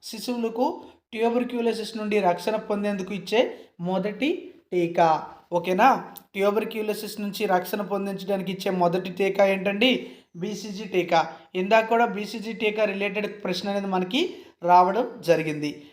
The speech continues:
నెక్స్ట్, which disease is prevented by the డీపీటీ వ్యాక్సిన్? డీపీటీ వ్యాక్సిన్, డీపీటీ ద్వారా ఏ వ్యాధి నివారించబడుతుంది? అంటే డీపీటీ టీకా యూజ్ చేయడం లేదా ఇవ్వడం వల్ల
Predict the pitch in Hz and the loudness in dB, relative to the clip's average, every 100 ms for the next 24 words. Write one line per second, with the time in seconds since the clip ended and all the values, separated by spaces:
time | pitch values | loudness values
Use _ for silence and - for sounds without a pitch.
0 | _ 175 180 180 - - _ _ 156 220 | _ -6 -4 -4 -8 -16 _ _ -4 0
1 | 254 285 269 254 277 254 - 240 214 - | 0 0 -2 -2 -2 -2 -2 -2 -2 -2
2 | 208 226 226 226 208 240 247 220 202 226 | 0 2 2 0 4 4 6 8 8 4
3 | - - - 165 226 226 247 247 226 202 | -4 -16 -10 -4 -2 0 0 0 4 4
4 | 190 - 190 165 - - _ 165 196 214 | 4 0 -2 -2 -8 -20 _ -6 -4 -2
5 | 240 202 233 214 202 196 214 185 - 160 | -2 0 0 6 4 4 0 -2 -4 -4
6 | 214 208 240 240 196 214 208 240 - - | -4 -2 -2 0 2 6 8 6 4 -10
7 | - _ - 202 226 226 214 202 277 - | -20 _ -2 2 4 6 4 4 -2 -4
8 | 185 185 202 214 208 202 190 185 - 180 | -2 4 8 8 4 -2 0 0 0 0
9 | 180 165 - 175 220 339 185 175 220 - | 0 0 -2 -2 0 0 -2 -4 -4 -2
10 | 240 240 202 208 202 208 180 - - 202 | -2 -2 0 -2 2 0 0 -6 -6 -6
11 | 208 - 214 214 202 185 202 185 196 208 | -4 2 2 4 2 4 4 4 4 4
12 | 190 170 208 302 | 4 6 6 6